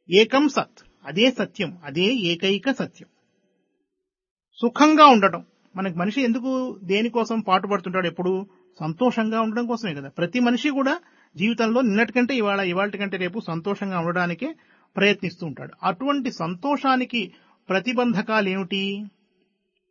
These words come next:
రోగాలు. ఆ ప్రకారంగా సకల వేదాంత శా-, శాస్త్రాలు, మహావాక్య తత్వార్థాలు మూల జ్ఞాన నాశనానికి ఏర్పడాయి. ఎప్పుడైతే మీరు దుఃఖంలో ఉంటారో మీకు వెంటనే ఏం గుర్తొస్తుంది? దేవుడు గుర్తొస్తాడు.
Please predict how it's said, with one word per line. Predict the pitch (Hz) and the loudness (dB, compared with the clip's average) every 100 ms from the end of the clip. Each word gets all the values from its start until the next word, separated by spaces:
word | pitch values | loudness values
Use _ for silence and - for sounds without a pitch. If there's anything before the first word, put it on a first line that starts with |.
| _ | _
రోగాలు. | 151 156 147 127 - _ _ _ _ _ _ _ | -2 -2 -2 -6 -16 _ _ _ _ _ _ _
ఆ | 175 247 | 2 2
ప్రకారంగా | 269 294 285 269 254 208 185 190 208 - | 4 2 6 4 4 2 0 -2 -6 -4
సకల | 190 277 285 | -2 2 2
వేదాంత | 220 190 208 269 269 | 4 2 2 2 2
శా-, | 247 160 175 170 _ | -2 -2 -4 -4 _
శాస్త్రాలు, | 170 196 - 214 208 196 196 - - 175 | -2 -2 0 0 2 0 -4 -14 -8 2
మహావాక్య | 180 180 277 277 262 247 240 | 4 8 8 10 8 6 -2
తత్వార్థాలు | - 160 - 220 226 170 170 185 180 180 - _ _ _ _ _ 175 | 0 -4 2 4 4 4 2 4 2 -2 -14 _ _ _ _ _ 2
మూల | 208 285 294 | 6 8 6
జ్ఞాన | 226 240 226 214 175 - _ - - 196 | 6 4 6 4 2 -6 _ -20 -20 -16
నాశనానికి | 202 180 208 226 233 208 185 180 | -4 2 2 4 2 2 0 -4
ఏర్పడాయి. | 160 - - - _ _ _ _ 180 | -4 -6 -16 -18 _ _ _ _ -10
ఎప్పుడైతే | 180 320 339 330 | -4 -2 0 0
మీరు | 277 202 | 0 0
దుఃఖంలో | 175 180 - 294 294 | -4 -4 -2 2 4
ఉంటారో | 269 220 196 196 | 4 2 0 0
మీకు | 214 190 | 0 -2
వెంటనే | 185 190 233 | -4 -2 -2
ఏం | 214 214 | -2 -4
గుర్తొస్తుంది? | 214 233 - 233 247 - _ _ _ - | -8 -10 -10 -10 -12 -14 _ _ _ -4
దేవుడు | 185 202 | -2 0
గుర్తొస్తాడు. | 135 - _ _ | -4 -14 _ _